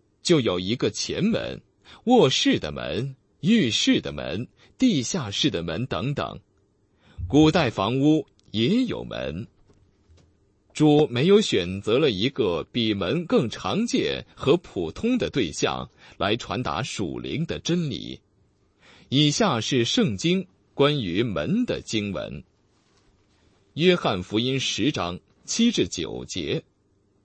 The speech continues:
所以，耶稣又对他们说：“我实实在在地告诉你们，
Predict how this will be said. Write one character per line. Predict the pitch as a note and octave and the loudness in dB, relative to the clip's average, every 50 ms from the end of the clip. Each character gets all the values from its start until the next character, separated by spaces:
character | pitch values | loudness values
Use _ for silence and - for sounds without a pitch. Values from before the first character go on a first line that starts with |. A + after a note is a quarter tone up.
| _ _ _ _ _ _ _ _ _ _ _ _ _ | _ _ _ _ _ _ _ _ _ _ _ _ _
所 | - - A#2+ A#2 C#3 | -6 0 4 4 4
以， | C#3 F#2+ D2 C2+ B1+ B1+ C#2 - _ _ _ _ _ _ - | 4 2 -2 -6 -6 -8 -10 -12 _ _ _ _ _ _ -2
耶 | B2 D#3 F3+ F3+ | 2 4 4 4
稣 | E3 - - F#3 F#3+ F#3+ - - | 2 2 2 2 2 2 2 2
又 | G#3+ G#3 G#2 F2+ | 2 2 2 0
对 | - D2+ C2+ | -2 -6 -10
他 | - - - G2+ | -8 -6 -4 -4
们 | F2+ C2 B1 | -4 -4 -8
说 | - - - E2 A#1+ - - _ _ _ _ _ _ _ _ _ _ _ _ _ - - - - | -10 -8 -8 -8 -8 -8 -14 _ _ _ _ _ _ _ _ _ _ _ _ _ -20 -20 -6 2
：“我 | A2+ C3 D3 D3 | 6 6 6 6
实 | C3+ - - C#3 E3+ G#3+ | 4 2 0 2 2 2
实 | G3 - - A#2+ D3 F#3 | 0 -2 0 0 0 0
在 | - - A3 E3 A#2 A2 | 0 -2 -4 -2 -4 -4
在 | - G#3 G#3 C#3 G#2 | -4 -4 -4 -4 -4
地 | F#2+ G2 G2+ | -4 -4 -2
告 | G2+ G3+ F3+ A2+ G2 | -2 -2 -2 -2 -2
诉 | - - A2+ | -2 -2 -4
你 | G2+ F2+ C#2+ C2+ | -2 -4 -4 -6
们， | B1 C2 E2 F#2 F#2+ F2+ C#2+ | -6 -6 -4 -2 -2 -4 -4